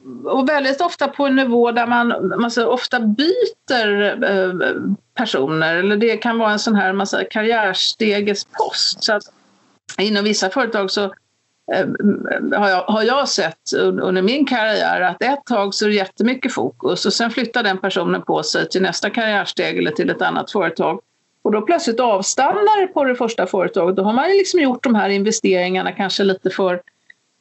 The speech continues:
för, för, för, i onödan. Utan det, det, det ska finnas en kontinuitet, man ska säkerställa den. Och, ehm, som jag har gjort med vissa klienter,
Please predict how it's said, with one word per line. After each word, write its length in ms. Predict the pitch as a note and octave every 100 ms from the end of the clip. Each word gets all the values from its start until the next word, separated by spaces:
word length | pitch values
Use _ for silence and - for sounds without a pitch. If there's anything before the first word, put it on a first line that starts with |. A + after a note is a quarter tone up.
| - -
för, 260 | G#3+ F#3+
för, 480 | G3 G3 G3 - A#3+
för, 120 | A3
i 140 | G3 A3+
onödan. 920 | G3+ F#3+ G3+ G#4 G#4+ D#3+ G#2 E3+ F3+
Utan 220 | G#3+ G#3 G#3
det, 120 | G#3
det, 100 | G#3
det 300 | G3+ - G#3+
ska 160 | -
finnas 360 | A3+ B3 F#3+ F#3+
en 100 | G#3+
kontinuitet, 1200 | - A3+ G#3+ - A3 A3 B3+ - - - E3 E3+
man 120 | G3+ G3
ska 180 | A3
säkerställa 640 | G#3+ A3 A3 G3 C#4 D4 C4+
den. 340 | - E3+ E3+
Och, 500 | E3+ - - G#3 G3+ - _ _ _ - G#3+
ehm, 380 | G3 F#3+ F#3+ - C3+ D3 C#3+ - - - -
som 240 | - G3+
jag 200 | D#3+ F#3+
har 100 | C#4
gjort 220 | E4 A3+
med 100 | A#3
vissa 280 | A3+ G#3+ F3+
klienter, 720 | - A3 E3 E3+ - F#3 F#3